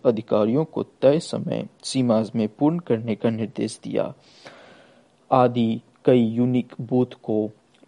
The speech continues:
लेकर कार्यों की समीक्षा करते हुए निर्वाचन से जुड़े कार्यों को बेहतर तरीके से समय पर करने की बात कही गई। विधि व सुरक्षा व्यवस्था का आलंकन,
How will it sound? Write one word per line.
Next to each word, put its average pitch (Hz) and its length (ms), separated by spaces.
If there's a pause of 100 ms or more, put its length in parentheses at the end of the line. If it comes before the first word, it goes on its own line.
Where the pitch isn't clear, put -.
(120)
लेकर 135 420
कार्यों 127 440
की 120 180
समीक्षा 113 500
करते - 420
हुए 113 200
निर्वाचन 110 520
से 131 180
जुड़े 110 300
कार्यों 117 440
को 127 160
बेहतर 117 440
तरीके 113 440
से 113 320 (400)
समय 139 300
पर - 160
करने 117 360
की - 140
बात 117 300
कही 131 240
गई। 104 260
विधि 127 360
व 120 200
सुरक्षा 120 460
व्यवस्था 127 460
का 110 360 (100)
आलंकन, 117 560